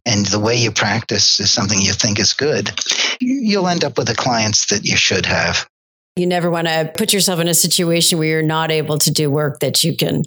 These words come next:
Speaker 2: fully be comfortable with. I think in business, we all make those decisions. You're asked to bend a definition that has implications, let's say it that way. You have to make a stand. Are you willing to bend it or not?
Speaker 1: There's a lot of ways to,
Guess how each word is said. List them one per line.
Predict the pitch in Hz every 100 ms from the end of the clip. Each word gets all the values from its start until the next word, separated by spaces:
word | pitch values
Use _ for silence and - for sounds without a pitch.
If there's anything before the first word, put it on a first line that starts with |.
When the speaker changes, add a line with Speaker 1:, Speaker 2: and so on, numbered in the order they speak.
| -
Speaker 2:
fully | - 165 165
be | 151 151
comfortable | 147 143 - 151 -
with. | - - - -
I | -
think | 233
in | 233 214
business, | 240 277 285 247 -
we | 214
all | 180 233
make | 311 294
those | 180 -
decisions. | 156 - 139 139 139 - - -
You're | 175 165 165 160 - -
asked | - 175 180 185 - - - -
to | 180 170 165 156 190
bend | 156 180 180 180
a | 185
definition | 170 165 - 175 175 175 175 156 147 175 208
that | 175 165 160 156 -
has | 185 196 165
implications, | 208 165 - 175 156 139 -
let's | -
say | 175
it | 160
that | 160 160
way. | 190 240 277 -
You | 208
have | 214 220
to | 240
make | 208 220 233
a |
stand. | - 277 294
Are | 175
you | 175 165
willing | 170 170 190
to | 190
bend | 208 214
it | 214
or | 226
not? | 233 220 170 -
Speaker 1:
There's | 175 -
a |
lot | 165 190
of | 165
ways | 160 196 151 120 -
to, | - 117